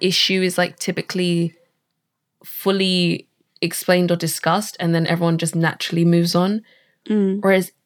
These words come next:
Speaker 1: in K-pop, that really scared me when I first <laughs> got started. I was like, "What is going on here?" Because, like, everyone would just act like X person didn't exist or, like, X thing didn't happen, and everyone would
Speaker 2: Mm.
Speaker 1: just move on.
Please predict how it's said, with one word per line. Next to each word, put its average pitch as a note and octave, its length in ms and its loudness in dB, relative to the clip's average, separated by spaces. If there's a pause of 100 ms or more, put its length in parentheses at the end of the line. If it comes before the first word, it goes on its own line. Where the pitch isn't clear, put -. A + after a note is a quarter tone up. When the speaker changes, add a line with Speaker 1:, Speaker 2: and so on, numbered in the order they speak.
(160)
Speaker 1:
in G#3+ 180 0
K-pop, F#3+ 400 -2
that E3+ 160 0
really G#3+ 220 2
scared F3+ 360 2
me E3+ 100 -2
when E3 160 0
I G3 120 0
first G#3+ 440 0
<laughs> G#3 60 4
got - 240 4
started. - 500 -2
I A#3 60 -2
was C#4 140 -4
like, C4+ 200 -6 (320)
"What C4+ 280 0
is D#4 100 -2
going A#3+ 300 0
on A#3+ 180 2
here?" C4 280 0
Because, C4 440 -4 (600)
like, - 260 -6 (160)
everyone C#4 260 2
would D#4+ 80 2
just D4+ 140 -2
act C4+ 180 2
like A#3+ 300 -2
X - 180 -6
person A#3 320 -4
didn't A3 220 2
exist F#3+ 460 0
or, F#3+ 80 4
like, G3+ 260 -2
X F#3+ 280 -2
thing G#3 240 0
didn't F#3+ 240 -4
happen, F3+ 480 0 (520)
and G#3+ 140 0
everyone G#3 240 2
would A3 100 0
Speaker 2:
Mm. G3 40 -2
Speaker 1:
just G#3 280 -4
move F3+ 220 2
on. F#3+ 320 0